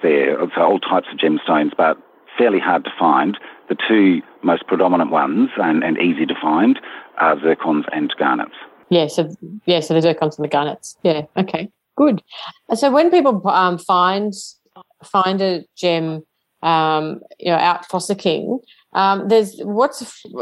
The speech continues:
Speaker 2: you've got some facilities at Gemtree for, you know,
Speaker 1: Yeah.
Speaker 2: a little bit of work on those, haven't you?
Speaker 1: We do, right? So, um, so there's a number of ways, uh, several different ways for people to access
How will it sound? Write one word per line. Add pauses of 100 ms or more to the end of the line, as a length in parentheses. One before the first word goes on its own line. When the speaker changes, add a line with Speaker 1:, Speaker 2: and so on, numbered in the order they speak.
(200)
Speaker 2:
you've
got
some
facilities (160)
at (140)
Gemtree
for, (220)
you
know, (140)
Speaker 1:
Yeah.
Speaker 2:
a
little
bit
of
work
on
those,
haven't
you? (440)
Speaker 1:
We
do,
right? (120)
So,
um, (720)
so
there's
a
number
of
ways, (120)
uh, (340)
several
different
ways
for
people
to
access